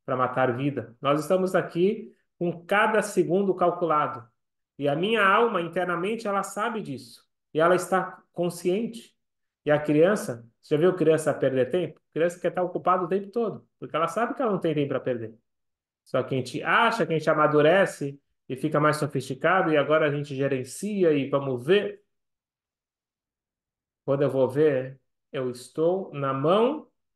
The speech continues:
das tavot, estou à mão dos, à mão dos desejos, os prazeres momentâneos, e cada vez mais eu vou me entregando e vou perdendo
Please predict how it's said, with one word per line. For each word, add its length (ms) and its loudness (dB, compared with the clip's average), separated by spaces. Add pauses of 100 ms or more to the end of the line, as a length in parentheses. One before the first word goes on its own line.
(220)
das 320 -4
tavot, 640 -2
estou 340 0
à 100 6
mão 340 4
dos, 420 -2 (200)
à 120 -4
mão 300 2
dos 180 0
desejos, 640 4
os 160 -8
prazeres 720 2
momentâneos, 1000 -2 (800)
e 60 -10
cada 340 2
vez 260 0
mais 400 0
eu 100 -6
vou 140 -2
me 80 -4
entregando 560 0
e 40 -2
vou 180 -2
perdendo 680 -2